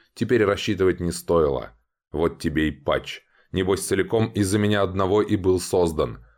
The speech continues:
Ну, хоть не забанили, но я почувствовал себя уязвлённым. Так нечестно. Не мои проблемы, что у них игра с багами. Я немного повозмущался, но, вспомнив, как несладко пришлось игрокам тридцати городов от дисбаланса в силе и дальности воспламенения,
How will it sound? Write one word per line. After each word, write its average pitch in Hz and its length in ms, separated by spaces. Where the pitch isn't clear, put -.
Ну, 110 160
хоть 101 240
не 98 120
забанили, 78 720
но 92 140
я 95 100
почувствовал 87 560
себя 90 320
уязвлённым. 78 920
Так - 240
нечестно. 85 680
Не 98 120
мои 95 160
проблемы, 90 500
что 87 220
у 87 60
них 92 240
игра 90 320
с 78 60
багами. 76 560
Я 87 160
немного 78 400
повозмущался, 76 960
но, 120 140
вспомнив, 120 480
как - 180
несладко 110 420
пришлось 92 420
игрокам 95 460
тридцати 95 440
городов 90 540
от 87 200
дисбаланса 92 640
в - 60
силе 95 340
и 92 140
дальности 95 480
воспламенения, 104 920